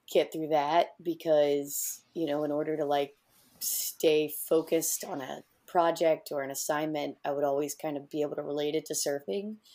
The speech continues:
Um, you know, there's, like, marine geology and understanding bathymetry and just, I mean, man, earth sciences in general are such a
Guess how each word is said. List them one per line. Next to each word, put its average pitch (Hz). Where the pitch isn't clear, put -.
Um, 147
you 160
know, 151
there's, 151
like, 139
marine 170
geology 139
and 135
understanding 170
bathymetry 143
and 131
just, -
I 190
mean, 170
man, 185
earth 226
sciences 170
in 147
general 147
are 135
such -
a 165